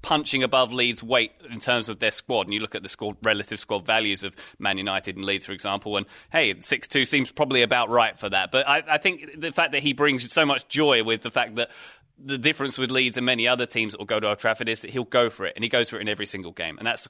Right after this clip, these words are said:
obviously wonderful. And I'll, I'll go back to that press conference. That was one of my favourite Bielsa moments, and you said that, Taylor, he did double down.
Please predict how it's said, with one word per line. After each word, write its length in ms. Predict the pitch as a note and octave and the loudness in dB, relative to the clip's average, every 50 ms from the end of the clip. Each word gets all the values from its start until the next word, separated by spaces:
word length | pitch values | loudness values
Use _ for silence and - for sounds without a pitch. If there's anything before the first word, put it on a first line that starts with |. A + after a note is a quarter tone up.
| _ - | _ -2
obviously 320 | A#2+ A2+ G#2+ G2 - G2+ F#2 | -2 -2 -2 -2 -8 -10 -8
wonderful. 540 | F2+ F2+ F2+ F#2 F2 F2+ - - E2+ E2+ - - - - - | -6 -6 -6 -6 -8 -10 -10 -10 -12 -12 -12 -14 -20 -12 -2
And 80 | - C#3+ | 2 4
I'll, 120 | D#3 E3 - | 4 6 6
I'll 120 | E3+ E3+ F3 | 6 6 6
go 160 | A#3+ A#3+ A3 | 6 6 6
back 200 | - E3+ D3 C#3 | 6 4 0 0
to 80 | - C#3+ | 0 0
that 180 | C#3 B2+ A#2 | 0 0 2
press 200 | - D3 D3+ - | 2 2 2 2
conference. 400 | - - A#2+ A2 G#2 G#2 G2+ - - | 2 0 0 2 0 -4 -6 -2 0
That 140 | C3 C3 B2+ | 0 0 0
was 160 | B2+ A#2 - | -2 -2 2
one 140 | C3 B2+ B2+ | 2 4 4
of 80 | A#2+ | 4
my 140 | A#2+ A#2 A#2 | 4 2 2
favourite 400 | - - B2+ A#2 G#2+ A2+ A2+ - | 2 2 2 2 2 -2 -4 0
Bielsa 340 | A#2+ A2+ A2+ A2 - - G#2+ | 2 2 2 2 0 -2 0
moments, 400 | A2 B2 B2 A#2 A2 G#2+ - - | 2 2 2 2 0 -4 -4 -6
and 140 | A#2 A#2 A2+ | -4 -4 -4
you 80 | A2+ | -4
said 280 | - - C3+ C3+ B2+ A#2 | -4 0 0 0 0 0
that, 140 | A2+ G#2+ - | -4 -6 -2
Taylor, 260 | - A2+ G#2 G2+ G2+ | 0 0 2 0 0
he 80 | A2+ | -2
did 220 | A#2 - C3+ B2 - | 0 0 0 0 2
double 300 | B2+ A#2 A2+ A#2 A2+ G#2+ | 2 2 2 2 -2 -2
down. 380 | G2 A2+ A2 G#2+ G#2 G2+ G2+ | 2 2 4 4 4 2 0